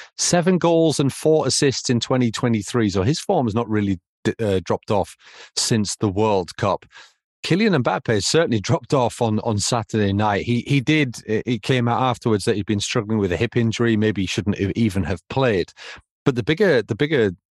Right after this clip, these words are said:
uh, conundrum, the bigger, the bigger question and controversy was, was earlier in the week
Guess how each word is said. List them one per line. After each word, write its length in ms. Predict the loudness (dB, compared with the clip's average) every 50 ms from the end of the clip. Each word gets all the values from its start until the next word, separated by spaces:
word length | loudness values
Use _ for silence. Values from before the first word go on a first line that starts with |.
| _ _ _ _ _ _ _ _ _
uh, 180 | -4 -2 -2 -4 -4 -2
conundrum, 580 | 0 0 2 2 2 0 2 2 0 0 0
the 200 | -2 -2 -4 -2
bigger, 320 | -2 0 2 2 2 0 0
the 200 | 0 -2 -4 -2
bigger 280 | -2 -2 -2 -2 -4
question 580 | -2 -2 0 0 0 0 -2 -2 -2 -2 -2 -4
and 160 | -6 -8 -6
controversy 600 | -4 -4 -2 -2 -2 -2 -2 -2 -2 -2 -2 -2
was, 260 | -2 0 -2 -2 -4 -2
was 160 | -2 0 2
earlier 300 | 2 2 2 2 2 0
in 80 | 0 0
the 80 | -2
week 320 | -2 -4 -4 -6 -8 -14